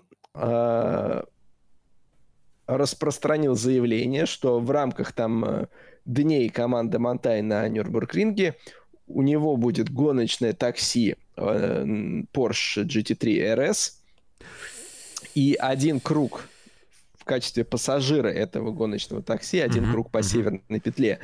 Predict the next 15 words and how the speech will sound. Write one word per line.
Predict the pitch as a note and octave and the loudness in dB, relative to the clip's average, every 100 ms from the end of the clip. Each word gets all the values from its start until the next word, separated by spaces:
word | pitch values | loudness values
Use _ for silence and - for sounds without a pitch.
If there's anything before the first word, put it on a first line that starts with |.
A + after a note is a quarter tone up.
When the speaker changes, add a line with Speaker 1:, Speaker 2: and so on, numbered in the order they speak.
| - | -2
Speaker 2:
Мгм. | A2+ A#2 B2 - | 0 0 -2 -4
Speaker 1:
э, | - G#2 - F2+ - - | -2 0 0 0 -2 -4
за | - B2+ | -2 2
рулём | C3+ C3+ A2+ | 2 2 2
Кевина | - A2+ A#2+ D#3+ | 0 0 2 0
Эстера, | F#3 - D#3 - - | 0 -2 -2 -2 -6
стоить | - - - D3 D#3+ F3+ A#2 - - _ | -6 -6 -2 2 4 2 0 -4 -10 _
это | - A#2+ - | -2 0 0
будет | A2 A#2 D#3+ D#3 G#2+ - - - - - _ _ _ _ _ _ _ _ _ _ _ _ _ | 0 2 2 2 0 -4 -20 -20 -20 -20 _ _ _ _ _ _ _ _ _ _ _ _ _
семьсот | - - D3+ B2 - C#3+ D#3 - - | -6 0 0 0 0 0 -2 -6 -10
сорок | - B2+ B2+ A#2+ - - | -2 2 4 2 -2 -10
девять | A2 A#2+ A#2 A#2 - | 0 2 4 2 -2
евро. | B2 B2 A2+ - - - - | -6 0 0 0 -4 -8 -2
Один | A2 A2+ B2 B2 | 0 2 0 0
круг | - A#2+ - | -4 -6 -8